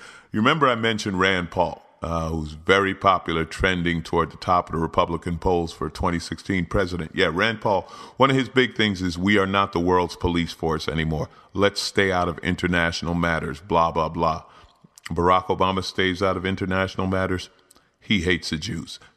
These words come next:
What, what are you gonna do? It, it's, you can't win on this one.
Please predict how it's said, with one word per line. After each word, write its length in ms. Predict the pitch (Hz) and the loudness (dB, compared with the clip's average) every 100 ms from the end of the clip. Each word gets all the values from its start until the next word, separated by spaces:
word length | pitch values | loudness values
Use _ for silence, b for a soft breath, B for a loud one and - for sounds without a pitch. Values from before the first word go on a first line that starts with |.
| _ | _
What, 300 | - 139 139 | 2 2 2
what 160 | 101 117 | 2 2
are 20 | |
you 60 | 95 | 0
gonna 180 | 80 69 | -6 -10
do? 120 | - _ _ | -18 _ _
It, 240 | - 87 - | -4 -4 -2
it's, 240 | 87 - - _ | -6 -6 -18 _
you 180 | - 107 | -6 -4
can't 560 | 107 156 139 127 - 64 | -2 -2 0 -2 -8 -6
win 480 | 92 110 104 98 - | -2 0 0 -2 -4
on 280 | 80 87 87 | -4 -2 -2
this 240 | 87 - | -4 -4
one. 320 | 90 85 80 | -6 -4 -6